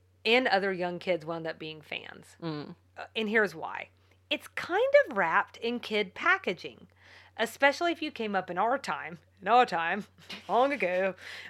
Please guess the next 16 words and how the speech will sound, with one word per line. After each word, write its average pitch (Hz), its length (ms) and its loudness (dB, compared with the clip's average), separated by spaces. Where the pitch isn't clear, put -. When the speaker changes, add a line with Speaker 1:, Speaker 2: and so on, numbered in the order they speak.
Speaker 1:
uh, 233 400 10
Muppets, 185 480 -2
Speaker 2:
Mm-hmm. 170 140 -6
Speaker 1:
Fraggle 185 340 2
Rock, 269 380 2
or 285 240 6
Disney 233 400 -2
and 196 160 -2
Looney 311 300 -4
Tunes 180 640 -8
that 190 240 0
were 254 460 -2
apparently 392 500 -6
obsessed - 360 -4
with 254 120 -10
ducks. - 400 -4